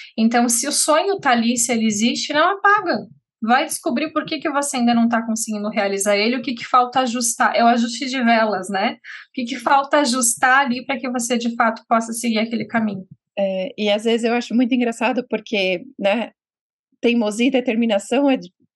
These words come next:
Speaker 2: é a mesma coisa, só depende do ponto de vista.
Speaker 1: Do ponto de
Speaker 2: O que pra
Speaker 1: vista.
Speaker 2: alguns ou pra você parece teimosia, pra outros é determinação, porque ela tá acreditando na, que aquilo é possível e vai fazer aquilo acontecer.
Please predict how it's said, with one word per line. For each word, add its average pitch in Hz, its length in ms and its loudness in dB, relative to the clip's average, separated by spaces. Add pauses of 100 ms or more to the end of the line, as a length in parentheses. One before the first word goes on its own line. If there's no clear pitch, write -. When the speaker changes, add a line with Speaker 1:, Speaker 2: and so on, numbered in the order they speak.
(160)
Speaker 2:
é 220 100 0
a 226 40 0
mesma 285 360 0
coisa, 262 540 -2
só 220 200 -4
depende 240 400 -2
do 262 120 -2
ponto 233 280 -4
de 233 100 -8
vista. 220 420 -4
Speaker 1:
Do - 280 -14
ponto 226 360 -2
de 226 140 -4
Speaker 2:
O 226 40 2
que 311 200 2
pra 330 140 4
Speaker 1:
vista. 285 120 6
Speaker 2:
alguns 285 360 2
ou 226 120 2
pra 233 140 0
você 220 320 -2
parece 202 320 0
teimosia, 208 540 -2
pra 240 220 0
outros 226 200 -4
é 247 80 2
determinação, 202 720 -2
porque 254 180 -4
ela 208 100 -2
tá 214 140 -2
acreditando 254 560 -2
na, 196 120 -2
que 202 160 -12
aquilo 202 280 -4
é - 40 -4
possível 202 440 -8
e 208 60 -6
vai 190 160 0
fazer 202 240 -4
aquilo 180 200 -6
acontecer. 160 540 -10